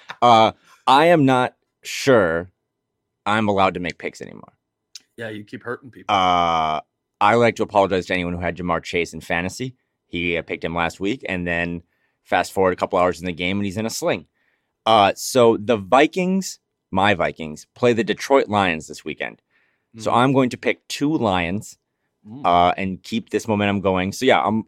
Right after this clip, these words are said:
Speaker 1: I'm on Ross Saint Brown over point five rushing and receiving touchdowns. Um, that's also a demon, so a little
Speaker 2: Mm.
Speaker 1: juice on that one. And then David Montgomery over fifty-nine and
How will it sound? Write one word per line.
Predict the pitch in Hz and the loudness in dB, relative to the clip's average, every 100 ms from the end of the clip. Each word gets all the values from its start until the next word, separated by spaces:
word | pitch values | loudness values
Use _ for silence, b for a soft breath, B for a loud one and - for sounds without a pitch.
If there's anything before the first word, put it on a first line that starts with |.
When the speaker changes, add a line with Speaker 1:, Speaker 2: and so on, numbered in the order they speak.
| _ - | _ 0
Speaker 1:
I'm | 110 127 | 4 4
on | 120 | 6
Ross | 107 107 | 4 2
Saint | 104 90 | -2 -2
Brown | 101 98 107 107 _ - | -2 0 -2 -4 _ 2
over | 104 104 110 110 | 2 4 2 2
point | - 101 92 | 0 -8 -6
five | - 92 92 85 92 | 0 2 4 2 -2
rushing | 90 92 | -4 -4
and | 87 | -8
receiving | - 98 98 95 | -8 -6 -6 -4
touchdowns. | 104 - 110 113 117 - _ _ _ _ - | -4 -2 -4 -4 -6 -10 _ _ _ _ 0
Um, | 85 80 80 73 _ - | 4 4 0 -6 _ -6
that's | 80 | -2
also | 82 80 87 80 | -2 -2 -2 -4
a | 78 73 71 _ - | -6 -10 -12 _ -10
demon, | 82 85 104 127 - _ _ | -8 -6 -6 -6 -12 _ _
so | - 92 80 76 | -8 -2 0 0
a | 80 | -4
little | 82 76 | -6 -8
Speaker 2:
Mm. | |
Speaker 1:
juice | - 90 90 - | -8 -6 -6 -8
on | 87 82 | -10 -8
that | 80 82 | -6 -6
one. | 98 107 113 - _ _ _ - | -4 -4 -4 -10 _ _ _ -8
And | 98 92 | -4 -2
then | 92 92 - 87 | 0 -2 -6 -6
David | 104 104 117 104 | -2 0 0 -2
Montgomery | 101 92 71 101 98 104 107 101 _ | -4 -4 -4 -4 -2 -4 -6 -8 _
over | 95 110 101 85 80 85 85 _ _ _ _ | 2 2 2 0 0 0 -4 _ _ _ _
fifty-nine | 120 113 120 113 107 107 107 104 - - | -4 -4 -4 -2 0 -2 -2 -6 -10 -8
and | 90 87 87 85 87 85 | -4 -4 -4 -6 -8 -10